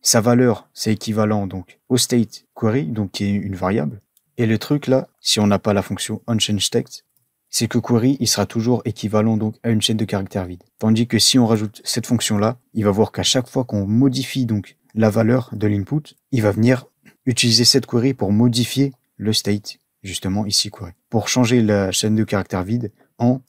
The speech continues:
euh, bien, ce qu'on aura écrit donc dans le champ de saisie. Donc ces deux-là sont très importants. Ça, ça le relie au state et ça, ça le permet de le modifier en temps réel.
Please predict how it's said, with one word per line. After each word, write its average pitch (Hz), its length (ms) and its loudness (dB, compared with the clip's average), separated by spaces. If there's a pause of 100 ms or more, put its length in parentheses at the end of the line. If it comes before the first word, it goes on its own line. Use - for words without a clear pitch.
(140)
euh, 95 100 -2
bien, 95 240 -6
ce - 80 -6
qu'on 104 140 -4
aura 101 180 -2
écrit 107 260 -4
donc 110 300 -6 (160)
dans 117 380 0
le 110 160 0
champ 107 140 -2
de 98 40 -2
saisie. 95 300 -8 (120)
Donc 110 220 0
ces 107 160 0
deux-là 117 340 2
sont 107 200 -4
très 98 220 -6
importants. - 360 -16 (120)
Ça, - 180 -2
ça - 100 2
le 101 80 2
relie 107 220 4
au 107 80 2
state 120 400 0
et 110 40 -8
ça, 117 140 6
ça 104 120 2
le 95 40 -4
permet 104 220 2
de 101 60 -2
le 104 60 0
modifier 101 320 -4
en 98 100 -2
temps 95 120 -6
réel. 87 320 -10